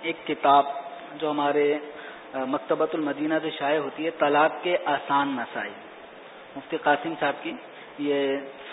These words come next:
سوال جواب پر مشتمل ایک کتاب ہے، طلاق کے آسان مسائل۔ تو اس کا مطالعہ کرنے سے جو ہے نا، یہ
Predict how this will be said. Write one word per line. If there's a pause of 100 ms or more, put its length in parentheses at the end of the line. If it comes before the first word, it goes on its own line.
سوال
جواب
پر
مشتمل
ایک
کتاب
ہے،
طلاق
کے
آسان
مسائل۔ (440)
تو
اس
کا
مطالعہ
کرنے
سے
جو
ہے
نا، (560)
یہ